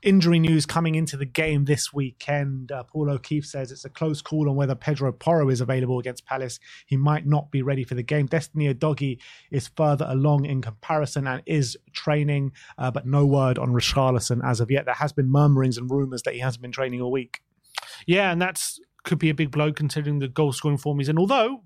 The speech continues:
Speaker 2: oh, post the Wolves game, there was a few calls for people to, for calling for Son to go back in the number nine, and they might, might get their wish, um, due to injury more than anything.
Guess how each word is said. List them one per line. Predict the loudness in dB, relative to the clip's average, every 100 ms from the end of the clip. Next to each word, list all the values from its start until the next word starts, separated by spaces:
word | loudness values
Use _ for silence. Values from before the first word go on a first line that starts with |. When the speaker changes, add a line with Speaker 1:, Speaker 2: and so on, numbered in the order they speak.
| -12
Speaker 2:
oh, | -8 -8 -2
post | 0 0 -2
the |
Wolves | -2 -2 -2
game, | -2 -2
there | 2
was | 2 0
a | -4
few | -6 -6
calls | -2 -2 -2 -6 -12 -20 -20 -12
for | -6
people | -4 -4 -6 -6
to, | -4 -2 -4 -8 -16 -14
for | -10 -8 -6
calling | -2 -2 -2
for | -4
Son | -4 -4
to | -2
go | -4
back | -2 -4 -4
in |
the | -4
number | -2 -2
nine, | 0 0
and | 0
they | 2
might, | 2 2 0
might | -2 -2
get | -2
their | -2
wish, | 0 -2 -4 -14 -18 -16 -4
um, | -2 -2 -4 -2
due | 0 0
to | 0
injury | 0 2 2 -2
more | -2 -4
than | -2 -2
anything. | 0 -2 -4